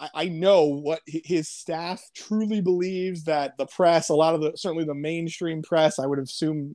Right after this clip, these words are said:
me included in some ways, you know, is, was kinder to Gina Raimondo, you know, didn't give, remember he was counting the days when he,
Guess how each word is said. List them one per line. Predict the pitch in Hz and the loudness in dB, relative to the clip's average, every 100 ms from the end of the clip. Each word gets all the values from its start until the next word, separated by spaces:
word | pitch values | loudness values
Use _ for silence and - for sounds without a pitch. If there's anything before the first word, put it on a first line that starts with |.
| _ | _
me | 139 143 151 156 | -8 0 2 2
included | 143 - 156 156 | 0 2 4 4
in | 156 | 0
some | 151 170 165 | 0 0 4
ways, | 160 160 151 - _ _ _ _ | 6 6 4 -6 _ _ _ _
you | 156 | 2
know, | 151 147 123 160 | 4 4 0 -8
is, | 139 147 143 131 - 139 135 143 120 107 123 - | -6 -2 -2 -4 -8 -8 -2 -2 -4 -8 -12 -12
was | 120 - | -14 -12
kinder | - 185 196 190 180 | -2 2 6 6 6
to | - 165 | 4 2
Gina | 180 170 | 2 4
Raimondo, | 170 165 165 170 160 156 151 147 - _ _ | 4 6 6 6 4 4 2 0 -4 _ _
you | 151 | -2
know, | 127 | -2
didn't | 139 170 160 | 2 2 2
give, | 147 151 135 - _ _ | 2 2 2 -6 _ _
remember | 170 190 | 2 4
he | 180 | 4
was | 147 - | 0 -4
counting | - 180 180 175 | -6 -4 -2 -4
the | 156 | -4
days | 143 156 156 156 156 147 | 0 2 4 4 2 -2
when | |
he, | 143 | -4